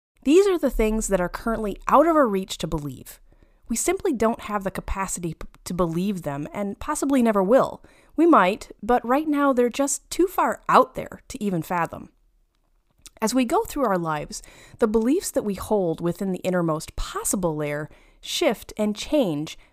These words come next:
based on our perspective. Something that's currently ir-, in your adjacent possible or your second bubble layer can easily become part of your possible layer or part of your adjacent not possible layer. Beliefs we have in our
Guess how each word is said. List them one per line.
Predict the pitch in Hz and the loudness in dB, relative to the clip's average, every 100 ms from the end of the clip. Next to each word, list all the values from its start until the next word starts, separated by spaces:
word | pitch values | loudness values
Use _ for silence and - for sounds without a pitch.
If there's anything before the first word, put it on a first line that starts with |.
| _ | _
based | 294 392 - | -4 -4 -2
on | 311 | 0
our | 254 233 | 2 0
perspective. | - 208 - 226 - 120 - - _ _ _ _ _ _ _ _ | -4 -6 -4 -6 -4 -14 -14 -20 _ _ _ _ _ _ _ _
Something | - - 277 302 277 | -6 0 2 4 2
that's | 190 160 - - _ | 2 -2 -8 -10 _
currently | - 311 311 269 - | 0 2 4 0 -2
ir-, | 202 196 - | -2 -2 -2
in | 202 196 | -2 0
your | 170 160 | -2 -4
adjacent | 180 160 220 381 - - - | -6 -2 0 0 -2 -6 -4
possible | - 311 294 202 165 151 247 | -4 -4 -6 -6 -4 -4 -4
or | 190 | -6
your | 170 | -10
second | 156 - 240 202 156 | -6 -4 -4 -6 -4
bubble | 151 147 | -6 -6
layer | 143 139 214 - - - - | -10 -8 -10 -12 -20 -20 -20
can | - 269 269 | -4 -4 0
easily | 262 339 349 330 | 0 0 0 -2
become | 262 - 220 214 | -2 -2 -2 -2
part | - 202 | -4 -2
of | 196 | -2
your | 180 | -4
possible | 175 - 294 349 - 202 175 | -6 -8 -8 -2 -2 0 -2
layer | 165 160 160 165 - - _ - | -2 -2 -4 -8 -14 -20 _ -2
or | 254 | 0
part | - 269 262 | 2 2 2
of | 233 | 2
your | 233 | 0
adjacent | 208 220 220 233 220 | 2 2 0 -2 -4
not | 170 208 330 | -2 -2 0
possible | - 147 - 143 139 | -2 -2 -6 -8 -8
layer. | 139 - - _ _ _ _ _ _ _ _ _ _ _ - - _ | -8 -10 -18 _ _ _ _ _ _ _ _ _ _ _ -20 -20 _
Beliefs | 233 240 359 - - | 4 4 2 0 -2
we | 240 | -2
have | 175 202 208 | 0 0 2
in | 190 | 0
our | 170 | -2